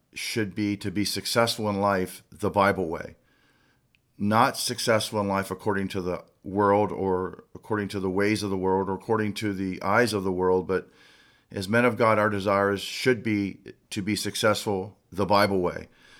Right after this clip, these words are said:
We cannot do that if we cannot control those passions and those temptations that can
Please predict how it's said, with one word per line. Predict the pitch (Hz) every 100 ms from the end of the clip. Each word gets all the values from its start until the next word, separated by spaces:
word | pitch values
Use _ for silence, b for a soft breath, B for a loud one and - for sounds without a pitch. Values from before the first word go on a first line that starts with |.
| b b b -
We | -
cannot | 143 135 110
do | 123
that | 123 110
if | 104
we | 120
cannot | 101 - 113 110 -
control | - 98 - 113 113 113 101
those | 95 101 98
passions | - - 104 107 - 101 95 -
and | - 98 92
those | 95 95
temptations | - 98 92 113 117 101 92
that | 98 98 92
can | - 107 98 98